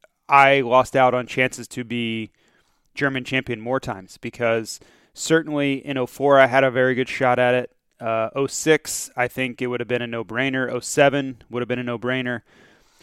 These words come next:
So I could have had multiple German Supercross championships instead of just the two that were official.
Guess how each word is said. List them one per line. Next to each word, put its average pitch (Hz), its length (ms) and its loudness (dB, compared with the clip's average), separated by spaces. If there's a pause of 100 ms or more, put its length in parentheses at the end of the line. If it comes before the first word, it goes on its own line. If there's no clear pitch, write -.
So 160 100 2
I 156 60 8
could 180 140 4
have 170 100 0
had 143 160 6
multiple 123 640 -2 (460)
German 135 280 -4
Supercross 127 380 -2
championships 123 560 -8
instead 123 220 0
of 110 100 0
just 117 240 -8
the 120 60 -8
two 127 360 -4
that 120 140 0
were 107 120 -4
official. 101 480 -8